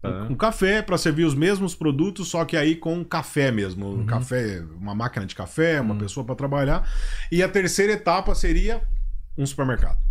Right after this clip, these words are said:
Speaker 1: Um market.
Speaker 2: É, um supermercado, small grocery de proximidade, num lugar onde tem um condomínio em cima, embaixo retail.
Speaker 1: Uhum.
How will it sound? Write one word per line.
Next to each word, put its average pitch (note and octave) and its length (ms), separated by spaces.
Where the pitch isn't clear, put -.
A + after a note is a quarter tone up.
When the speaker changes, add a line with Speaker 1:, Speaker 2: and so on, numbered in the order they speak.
Speaker 1:
Um B2 140
market. - 580
Speaker 2:
É, G2+ 300
um B2 80
supermercado, D#3+ 840
small C#3 320
grocery E3+ 760
de B2+ 180
proximidade, C3 840
num B2 200
lugar A#2 580
onde A2+ 260
tem A#2 160
um A2+ 80
condomínio A2+ 1000
em A2+ 80
cima, E3 520
embaixo B2 480
retail. D3 500
Speaker 1:
Uhum. C#3 340